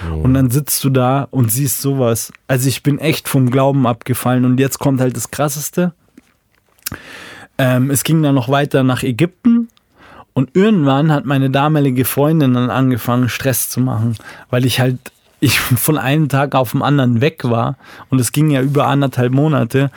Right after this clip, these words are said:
Speaker 2: Und dann hat die echt gesagt so, „Hey, ähm, Alter“, also ich meine, das war wir waren da auch beide noch jünger und sie war auch ein bisschen jünger als ich noch und sie konnte damit nicht umgehen. Da hab ich gesagt, „Hey, das, das geht nicht, du kannst jetzt nicht einfach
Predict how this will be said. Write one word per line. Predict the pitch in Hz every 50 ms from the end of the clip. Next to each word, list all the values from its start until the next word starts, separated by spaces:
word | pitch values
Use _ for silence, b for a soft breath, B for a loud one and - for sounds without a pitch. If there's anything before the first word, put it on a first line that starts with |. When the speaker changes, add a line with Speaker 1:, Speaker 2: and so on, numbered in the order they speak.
| B B B B B B B B
Speaker 2:
Und | - 135 131
dann | 131 127 123
hat | 127 139 131 -
die | 147 147 135
echt | 143 147 131 - - -
gesagt | 147 131 139 143 143 127 - -
so, | - 135
„Hey, | 117 110 123 135 139 139 139 -
ähm, | - 135 127 117 113 117 120 120 120 120 120 - - - _ -
Alter“, | 85 - 151 143 - 160 127 120 123 - -
also | 131 143 127
ich | - - 107
meine, | 131 131 135
das | 123 110 -
war | 147 139 135 135 - _ _ B B B B B B B B B B B B B B B B _
wir | 131 131
waren | 139 135 139
da | 135 110
auch | 131 156 - - - - - - _
beide | - 147 135 - 131 127 147 160 160
noch | 151 143 143 127 -
jünger | - 147 156 170 165 147
und | 139 131 117
sie | 131 147
war | 139 143 135 123
auch | 139 151 - -
ein | 143 131
bisschen | 123 147 - - 147 139
jünger | 135 139 143 139 131
als | 127 127 - -
ich | 160 165 - -
noch | 147 143 123
und | 135 120 139 135 120 - -
sie | - 117 135 120 120 113
konnte | - - 147 156 135 143 139
damit | 123 131 127 131 131 117
nicht | 117 131 113 -
umgehen. | 151 165 165 147 135
Da | 131 120
hab | 113
ich | -
gesagt, | - - 120 113 117
„Hey, | 120 120 127 120 120
das, | - - - - -
das | - - 107 - - -
geht | - 147 165 - -
nicht, | 131 131 110 - -
du | - 113
kannst | - - 127 117 - - - -
jetzt | - - - - -
nicht | 123 - -
einfach | 131 135 123 - - 123 107